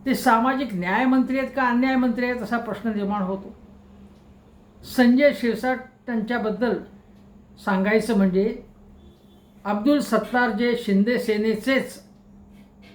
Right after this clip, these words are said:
मंत्री आहेत, जे काँग्रेसमधनं शिवसेनेत गेले, म्हणजे उद्धव ठाकरेंच्या तिथून त्यांनी गद्दारी करून ते एकनाथ शिंदेबरोबर गेले. त्यांच्या विरोधात अनेक तक्रारी होत्या.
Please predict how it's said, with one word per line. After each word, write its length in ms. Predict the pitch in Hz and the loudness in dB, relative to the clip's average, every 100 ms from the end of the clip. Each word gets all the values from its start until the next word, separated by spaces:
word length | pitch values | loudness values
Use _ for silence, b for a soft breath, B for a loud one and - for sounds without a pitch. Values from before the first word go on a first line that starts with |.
| - | -12
मंत्री 400 | 175 190 190 254 | 0 2 2 2
आहेत, 200 | 240 240 - - - | 2 0 -8 -18 -10
जे 220 | 214 - - - | -6 -6 -10 -4
काँग्रेसमधनं 840 | 208 196 226 208 220 220 226 233 233 - - - - - - - | 0 0 0 -2 -2 0 2 0 -2 -8 -20 -20 -20 -20 -12 0
शिवसेनेत 460 | 220 226 240 240 | 0 2 0 0
गेले, 220 | 233 226 | 2 4
म्हणजे 220 | 226 220 214 | 2 0 0
उद्धव 320 | 180 170 220 | 0 -2 -2
ठाकरेंच्या 480 | 190 196 214 214 220 | 0 -2 -4 -4 -4
तिथून 420 | 196 - 233 226 | -4 0 2 2
त्यांनी 220 | 226 220 | 2 0
गद्दारी 440 | 180 170 180 220 | -2 -2 2 2
करून 360 | 220 214 226 262 - B B B _ | 2 0 0 -2 -6 B B B _
ते 420 | 247 277 262 - 233 | 2 2 2 -4 -4
एकनाथ 300 | 226 226 254 | -2 -2 -2
शिंदेबरोबर 500 | 240 226 226 196 170 | 0 0 2 0 -2
गेले. 240 | 143 131 - - - - - - - _ - - - - - - - - | -4 -10 -18 -20 -20 -20 -20 -20 -20 _ -20 -20 -20 -20 -20 -20 -20 -4
त्यांच्या 320 | 247 247 220 277 | 2 4 6 4
विरोधात 360 | 240 254 262 - - | 4 0 0 -4 -6
अनेक 600 | 190 233 302 302 294 - | -4 -2 -4 -4 -6 -4
तक्रारी 360 | 226 220 214 208 | -6 -2 0 0
होत्या. 260 | 156 - | -4 -8